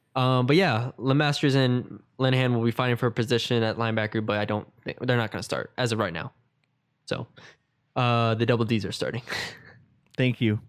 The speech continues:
Speaker 2: It's been coined.
Speaker 1: We can't coin that. No.
Speaker 2: It's coined.
Speaker 1: We, we, nobody's
Speaker 2: It's,
Speaker 1: gonna listen
Speaker 2: it's
Speaker 1: to it.
Speaker 2: going, it's going in the description.
Speaker 1: Nobody will listen to us <laughs> with their children, Colin.
Speaker 2: Please, please at, they don't, okay, first of all, children don't know what double D's are.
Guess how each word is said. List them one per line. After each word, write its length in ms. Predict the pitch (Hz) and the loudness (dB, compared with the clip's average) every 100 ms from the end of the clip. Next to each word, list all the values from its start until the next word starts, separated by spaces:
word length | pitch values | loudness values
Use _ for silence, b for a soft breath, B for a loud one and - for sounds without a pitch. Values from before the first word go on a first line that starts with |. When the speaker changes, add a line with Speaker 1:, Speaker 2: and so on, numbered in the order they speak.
| _ | _
Speaker 2:
It's 120 | 120 - | -8 -4
been 220 | 120 113 | -2 0
coined. 340 | - 113 98 | 0 0 2
Speaker 1:
We 80 | 139 | 0
can't 240 | - 127 113 | 0 -2 0
coin 240 | 113 104 | 0 0
that. 260 | 101 101 - | -2 -4 -2
No. 240 | 131 110 | 0 2
Speaker 2:
It's 180 | 107 120 | 2 0
coined. 280 | 98 131 117 | 0 0 4
Speaker 1:
We, 180 | 131 131 | 4 4
we, 260 | 123 123 - 139 | 4 2 0 0
nobody's 480 | 139 139 147 147 | 2 4 4 4
Speaker 2:
It's, 40 | 127 | 4
Speaker 1:
gonna 120 | 131 | 4
listen 200 | 123 127 | 4 2
Speaker 2:
it's 120 | 127 - | 0 2
Speaker 1:
to 100 | 120 | 2
it. 40 | |
Speaker 2:
going, 140 | 131 - | 2 -2
it's 140 | 123 - | -6 -2
going 200 | 127 123 | 0 0
in 60 | |
the 60 | 117 | 0
description. 280 | 104 - 143 | -2 -2 2
Speaker 1:
Nobody 360 | 139 143 156 147 | 4 4 4 4
will 200 | 135 127 | 6 4
listen 300 | 127 - 127 | 4 2 2
to 180 | 120 117 | 2 2
us 320 | 113 - - _ - 151 | 2 -4 -14 _ -4 -2
<laughs> 260 | - - | -2 -4
with 260 | 165 135 127 | -6 -4 -2
their 140 | 110 | -2
children, 520 | 110 - 131 151 - - | -4 -6 -8 -8 -12 -12
Colin. 220 | - 113 | -6 0
Speaker 2:
Please, 380 | 139 147 143 - | 2 2 0 -4
please 340 | - 147 151 147 - | -2 0 0 -2 -4
at, 300 | 123 139 - _ _ _ _ - | -2 -2 -4 _ _ _ _ -6
they 140 | 139 | -2
don't, 240 | 170 - - - | 0 -2 -10 -8
okay, 240 | 113 104 92 | -4 -4 -4
first 240 | 131 123 | -4 -4
of 80 | 113 | -4
all, 80 | 101 | -6
children 300 | - 139 131 | -2 0 2
don't 80 | |
know 80 | 117 | 0
what 100 | 110 | 0
double 200 | 104 101 | -2 -4
D's 200 | 98 95 | -6 -4
are. 300 | 90 87 113 | -6 -6 -10